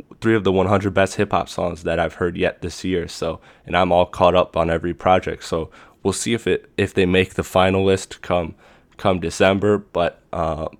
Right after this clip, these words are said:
but right now, yeah, those are, those are phenomenal tracks. So those are not just good tracks. Those are, those are, in my opinion, great tracks. Um, so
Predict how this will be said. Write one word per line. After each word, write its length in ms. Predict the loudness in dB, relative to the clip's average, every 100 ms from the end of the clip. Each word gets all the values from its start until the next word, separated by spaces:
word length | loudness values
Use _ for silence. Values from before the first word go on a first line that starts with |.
| -8
but 200 | -4 0
right 240 | 2 2
now, 180 | 2 2
yeah, 200 | 2 -2
those 220 | -2 0
are, 140 | 0 -2
those 240 | -2 -2
are 80 | -2
phenomenal 520 | -2 0 0 0 -6
tracks. 360 | -2 -2 -2 -4
So 80 |
those 180 | -4 0
are 80 | 2
not 200 | 2 0
just 280 | -4 -12 -14 -20 -20 _ _ -20 -4
good 340 | 2 2 0
tracks. 360 | -4 -2 -2 -2
Those 180 | -4 -2
are, 140 | -4
those 200 | -4 -2
are, 160 | -2 -4 _ -8
in 100 | -6
my 180 | -4
opinion, 380 | -6 -8 -10 -10
great 360 | -4 -2 0 -2
tracks. 520 | -4 -4 -4 -10 -16
Um, 240 | -12 -12 -12
so 260 | -10 -10